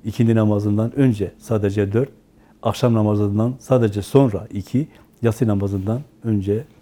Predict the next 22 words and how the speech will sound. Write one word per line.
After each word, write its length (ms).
dört, 200
sonra 380
iki 200
olarak, 280
e, 380
öyle 320
tespit 360
etmişlerdir. 580
En 180
fazla 360
böyle 200
yapmıştır 500
yani 320
demektir 520
bu. 140
Ama, 340
e, 240
biz 100
sadece 400
iki 240
de 100
kılabiliriz, 580